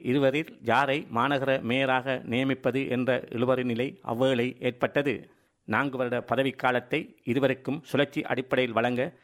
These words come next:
ஸ்ரீலங்கா முஸ்லிம் காங்கிரஸ் தலைமை அந்நேரத்தில் முடிவு செய்தது. முதல் இரண்டு வருடங்களுக்கு மேயராக மீரா சாஹிபு சிராசும் துணை மேயராக நிசாம் காரியப்பரும்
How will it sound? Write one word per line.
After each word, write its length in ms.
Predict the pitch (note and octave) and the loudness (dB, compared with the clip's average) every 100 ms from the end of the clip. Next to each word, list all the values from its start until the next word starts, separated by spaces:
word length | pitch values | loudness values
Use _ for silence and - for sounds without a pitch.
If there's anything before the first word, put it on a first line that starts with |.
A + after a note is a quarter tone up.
| _ | _
ஸ்ரீலங்கா 520 | - D3 C#3+ C#3 B2+ | -8 -4 -2 -2 -4
முஸ்லிம் 320 | A#2 B2 C#3+ | -4 -6 -6
காங்கிரஸ் 460 | B2+ C3 A#2+ D#3 - | -2 -2 -2 -6 -4
தலைமை 440 | B2+ C3 B2+ - _ _ | -4 -2 -4 -8 _ _
அந்நேரத்தில் 600 | B2 C#3+ C3 B2 B2 C#3+ | 0 2 0 -2 -4 -4
முடிவு 340 | A#2+ B2 C3 B2+ B2+ | -4 0 2 0 -4
செய்தது. 600 | - - C#3 C3 B2+ G2 F#2+ - _ _ _ - | -20 -4 -2 2 0 0 -6 -14 _ _ _ -6
முதல் 400 | B2 C#3+ E3+ - | 0 2 0 0
இரண்டு 300 | B2 C#3+ C#3 | 0 2 2
வருடங்களுக்கு 720 | C3 C3 B2 B2 - D#3+ - | 2 2 -2 -4 -6 -10 -8
மேயராக 600 | B2+ B2+ C3+ B2+ B2 D3+ | -2 0 2 0 0 -6
மீரா 300 | - A#2+ C3+ A#2+ | -4 0 0 2
சாஹிபு 300 | B2+ B2 A#2+ - | 0 -2 -6 -10
சிராசும் 560 | - - A#2+ A#2 C3+ E3 _ _ _ | -8 0 2 2 -4 -10 _ _ _
துணை 220 | C3+ C#3+ | 0 2
மேயராக 560 | D3 B2 C3 B2 A#2+ D3 | 2 2 2 2 0 -4
நிசாம் 340 | B2 A#2+ C#3+ C#3 | -4 0 0 2
காரியப்பரும் 640 | A#2 B2 B2+ B2+ A#2 C3+ | 0 2 0 0 -4 -4